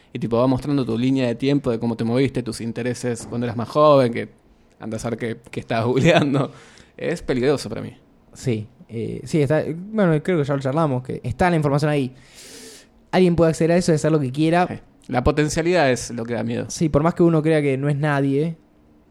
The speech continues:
Speaker 2: somos miles y millones de nadies
Speaker 1: Exactamente.
Speaker 2: que algo suman. Eh, como por ejemplo esto que estoy mencionando de manipular, no sé, alguien que dijo, "Bueno, a ver qué onda, voy a votar a Hillary Clinton".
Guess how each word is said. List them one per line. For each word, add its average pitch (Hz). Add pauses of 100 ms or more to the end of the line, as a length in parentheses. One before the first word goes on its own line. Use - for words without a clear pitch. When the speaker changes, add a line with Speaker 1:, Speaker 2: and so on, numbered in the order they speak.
(120)
Speaker 2:
somos 127
miles 135
y -
millones 131
de 117
nadies 110
Speaker 1:
Exactamente. -
Speaker 2:
que 127
algo 131
suman. 110 (520)
Eh, 120
como 123
por 127
ejemplo 135
esto 131
que 127
estoy 127
mencionando 135
de 127 (920)
manipular, 135
no 135
sé, 135
alguien 160
que 147
dijo, 151
"Bueno, 165
a 147
ver 180
qué 185
onda, 156
voy 143
a 156
votar 156
a 151
Hillary 139
Clinton". 127